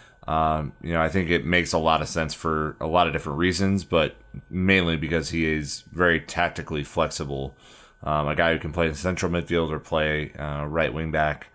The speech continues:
uh, gives you, uh, some depth in much needed positions. So, uh, I would like to see this deal go through personally. I think he would provide, um,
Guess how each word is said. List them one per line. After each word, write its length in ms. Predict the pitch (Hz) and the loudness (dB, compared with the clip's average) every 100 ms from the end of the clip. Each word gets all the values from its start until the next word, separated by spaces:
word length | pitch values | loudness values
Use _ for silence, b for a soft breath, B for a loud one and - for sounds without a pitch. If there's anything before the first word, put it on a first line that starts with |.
| b b b b | b b b b
uh, 240 | 73 73 | -4 -4
gives 320 | 71 87 73 80 | -4 -4 -4 -2
you, 440 | 76 76 73 69 - | -2 -2 -4 -6 -8
uh, 260 | 76 76 | -6 -6
some 220 | 73 80 73 | -4 -6 0
depth 360 | 80 78 - | 2 0 -2
in 180 | 73 73 | -4 -2
much 260 | 76 - 80 | -2 -4 -4
needed 200 | 73 69 | -6 -6
positions. 540 | 71 73 - 71 69 | -8 -6 -6 -6 -6
So, 340 | 76 69 71 - b b b b - | -4 -2 -4 -6 b b b b -8
uh, 200 | 73 - | -6 0
I 180 | 90 98 | 2 2
would 160 | 90 78 | 2 2
like 160 | 76 | 0
to 60 | - | 0
see 140 | 82 | -2
this 200 | 73 73 | -2 -2
deal 180 | 78 76 | -2 -2
go 140 | 71 | -2
through 200 | 71 78 | -2 -4
personally. 420 | - 90 - 87 82 | 0 0 2 0 0
I 60 | |
think 200 | 80 73 | -2 -6
he 160 | - 76 | -4 -4
would 180 | 73 - | -4 -6
provide, 560 | 73 73 73 71 71 - - | -2 2 2 0 -8 -12 -8
um, 540 | 71 78 76 78 | -6 -6 -8 -10